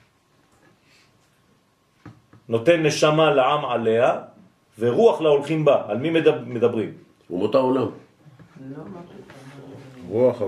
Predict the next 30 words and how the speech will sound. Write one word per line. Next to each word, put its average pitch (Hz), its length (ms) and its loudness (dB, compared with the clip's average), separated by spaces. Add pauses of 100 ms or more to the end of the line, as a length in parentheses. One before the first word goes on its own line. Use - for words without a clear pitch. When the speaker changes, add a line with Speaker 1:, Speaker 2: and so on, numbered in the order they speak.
Speaker 1:
על 131 140 -2
ארץ 220 360 4
ישראל, 196 580 2
ארץ 139 280 2
Speaker 2:
אה. 185 40 -8
Speaker 1:
ישראל, 175 460 0
נותן 185 460 2
נשמה 170 580 2
לעם 170 560 0
עליה. 170 800 2 (840)
ארץ 202 360 4
ישראל, 156 520 0
Speaker 2:
מתלבש 123 400 0
Speaker 1:
כשעם 147 500 2
ישראל 165 640 0
הולך 135 600 0 (140)
עליה, 135 540 2 (100)
Speaker 2:
תחתיה. - 300 -20 (300)
Speaker 1:
כן, 202 260 2
יש - 240 0
לו 170 80 6
נשמה. 143 560 0 (400)
אבל 139 260 4
ההולכים 185 560 2
הם 170 140 4
אנשים 165 340 -2
פרטיים 208 400 2
בסופו 139 340 0
של 135 180 -2
דבר. 110 300 2